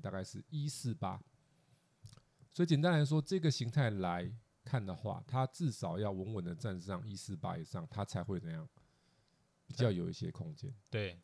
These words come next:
Speaker 1: 那目前它没有显露出来这样的现象，因为它现在靠近这个一四八的时候，它的量能是出不来的。
Speaker 2: 变少了。
Speaker 1: 对，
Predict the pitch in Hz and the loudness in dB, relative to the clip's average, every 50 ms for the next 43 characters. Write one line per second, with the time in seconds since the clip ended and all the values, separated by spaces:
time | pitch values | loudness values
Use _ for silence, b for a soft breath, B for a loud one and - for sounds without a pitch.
0 | - - 131 135 147 180 190 190 156 - 107 101 117 117 113 110 101 98 92 - | -8 -2 0 2 2 2 2 2 2 2 2 4 4 2 4 2 2 0 0 0
1 | 85 85 87 87 - - 90 87 87 87 - - 85 82 80 - - 95 92 82 | -2 -4 -4 -6 -4 -4 -4 -4 -4 -6 -6 -6 -6 -6 -6 -8 -8 -8 -8 -6
2 | - 135 139 113 117 117 113 117 113 - 113 107 101 110 104 98 90 - - 110 | -6 -4 -2 -2 2 4 4 4 4 2 0 0 0 0 0 0 -2 -2 -2 -2
3 | 92 - 107 95 95 98 101 107 90 - 98 - 98 95 87 87 78 92 90 101 | -2 -2 -2 -4 -4 -4 -4 -6 -6 -6 -6 -2 0 0 0 0 -2 -4 -2 -2
4 | 101 90 87 110 107 90 87 82 80 80 - - - 123 104 87 - _ - - | -2 -2 0 0 0 0 -2 -4 -6 -6 -8 -6 -4 -4 -4 -4 -4 _ -6 -2
5 | - 131 120 110 113 110 95 90 - - - 147 - _ _ _ _ _ _ - | 2 2 4 4 4 2 2 0 -2 -4 -8 -14 -16 _ _ _ _ _ _ -2
6 | 156 147 127 - - 95 101 104 92 - - - - - 120 120 123 123 | 0 0 0 0 -2 -2 -2 -4 -6 -8 -10 -8 -4 0 0 0 0 -2